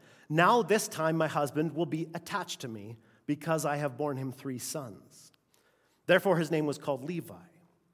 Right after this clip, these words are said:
And she conceived again and bore a son and said, "This time I will praise the Lord." Therefore she called his name Judah. Then she ceased bearing. This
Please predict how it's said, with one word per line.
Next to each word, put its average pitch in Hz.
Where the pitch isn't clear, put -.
And 151
she 160
conceived 160
again 175
and 139
bore 143
a 131
son 170
and 139
said, 151
"This 240
time 220
I 214
will 202
praise 220
the 196
Lord." 160
Therefore 147
she 151
called 139
his 135
name 131
Judah. 123
Then 135
she 131
ceased 113
bearing. 113
This 160